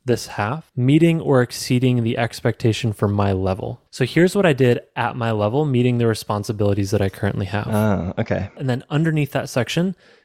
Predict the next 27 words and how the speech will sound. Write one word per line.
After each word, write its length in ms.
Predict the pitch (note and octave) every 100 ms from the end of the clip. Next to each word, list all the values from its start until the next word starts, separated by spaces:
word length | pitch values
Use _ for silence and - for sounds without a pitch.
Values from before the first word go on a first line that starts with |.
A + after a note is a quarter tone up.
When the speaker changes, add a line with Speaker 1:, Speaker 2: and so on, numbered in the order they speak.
| _
Speaker 1:
it 60 | B2+
was 200 | A2 -
three 280 | - B2+ C3
bullet 260 | A#2+ G2+ -
points. 380 | G2+ G2+ - - _ _ _ _ -
The 60 |
most 240 | A2 G#2+ -
significant 500 | A2 - - D#3 D3+
thing, 300 | D#3 D#3 D#3 _ -
the 80 |
second 320 | A2 B2+ C#3 C3
most 180 | A2+
significant 480 | - A2 G#2+ - A2+
thing, 300 | A2 G#2 G2+ -
the 80 | G#2
third 240 | G#2+ G2+
most 220 | F#2+ F#2+
significant 460 | - G2+ F#2 G#2+ B2
thing, 200 | G#2+ A#2+ - - _
and 120 | A#2+
then 100 | G2+
maybe, 220 | G2+ F#2+ G2
like, 320 | F#2+ - _ _ _ _
a 60 | -
short 300 | - G2+ -
list 360 | A#2 G#2+ -
of 240 | - -